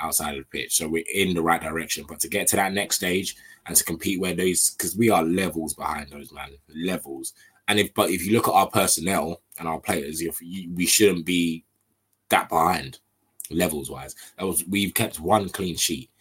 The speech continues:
in the past twenty-one games. Like, we're not setting up right. And even if,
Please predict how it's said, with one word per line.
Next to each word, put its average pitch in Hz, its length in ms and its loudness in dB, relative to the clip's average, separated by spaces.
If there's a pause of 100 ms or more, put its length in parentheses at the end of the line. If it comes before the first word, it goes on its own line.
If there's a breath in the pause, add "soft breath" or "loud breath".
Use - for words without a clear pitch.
(320 soft breath)
in 85 100 -8
the 78 60 -8
past 80 340 -2
twenty-one 76 500 -6
games. 67 400 -12 (580)
Like, 101 180 4
we're 117 100 8
not 139 160 2
setting 98 360 6
up - 220 -4
right. 71 200 -10 (180 loud breath)
And 90 160 -6
even 156 460 8
if, - 380 2